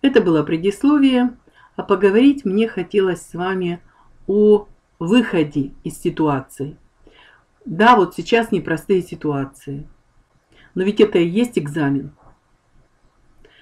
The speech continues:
Это и есть то качество жизни, которое определяется вами через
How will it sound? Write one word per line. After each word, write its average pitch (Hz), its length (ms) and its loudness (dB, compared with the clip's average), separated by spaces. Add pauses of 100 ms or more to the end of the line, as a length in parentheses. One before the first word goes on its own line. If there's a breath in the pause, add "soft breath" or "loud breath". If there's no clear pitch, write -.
(180 soft breath)
Это 220 260 6
и - 200 -2
есть 220 600 0 (340)
то 185 440 6
качество 151 640 0
жизни, 180 600 0 (400)
которое 226 420 4
определяется 190 840 0
вами 185 280 0
через 170 440 -6